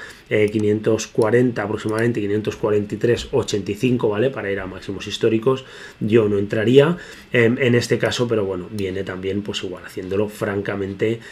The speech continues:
eh, bien, con este descanso que tuvo,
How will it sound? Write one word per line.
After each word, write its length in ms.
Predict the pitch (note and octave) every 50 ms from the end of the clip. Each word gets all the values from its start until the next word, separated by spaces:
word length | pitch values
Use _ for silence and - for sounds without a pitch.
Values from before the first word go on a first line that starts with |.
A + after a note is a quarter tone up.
| - - - -
eh, 320 | - A#2+ A2 G#2 G2+ G2+ G2
bien, 380 | G#2+ A2+ A2 A#2 B2+ C3 C#3+ - - - - - - _ _ _ _ _ _ - - _ _ - - - _ _ - - - - _ - - -
con 180 | - - G2 G2
este 220 | G2+ - - A2+
descanso 560 | G2+ G2+ F#2+ - - A2 G#2+ G#2+ - - G2+
que 100 | F2+ F#2+
tuvo, 360 | F2 - G#2 G2+ G2 F#2 F2